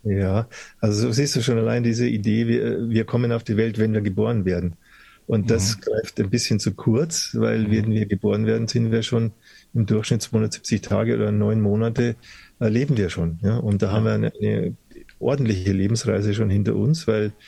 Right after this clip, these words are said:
Speaker 1: im Grunde bei mir geht's los, dass ich sage, ein neuer Mensch entsteht, wenn eine Eizelle und eine Samenzelle miteinander verschmelzen.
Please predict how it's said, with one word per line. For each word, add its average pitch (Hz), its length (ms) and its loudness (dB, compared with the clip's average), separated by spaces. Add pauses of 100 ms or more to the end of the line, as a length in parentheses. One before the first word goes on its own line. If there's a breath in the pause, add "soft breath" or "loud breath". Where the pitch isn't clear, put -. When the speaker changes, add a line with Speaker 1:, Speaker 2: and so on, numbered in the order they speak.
(520 loud breath)
Speaker 1:
im 110 100 2
Grunde 117 320 0
bei 113 160 0
mir 107 420 2
geht's 135 320 -4
los, 131 640 -4 (320)
dass - 220 -4
ich 107 80 -4
sage, 104 200 0
ein 104 60 2
neuer 107 220 0
Mensch 107 300 0
entsteht, 110 480 -2
wenn 110 240 0 (440 loud breath)
eine 120 120 0
Eizelle 117 440 0
und 117 60 2
eine 120 80 2
Samenzelle 110 580 0
miteinander 92 520 0
verschmelzen. 92 720 -4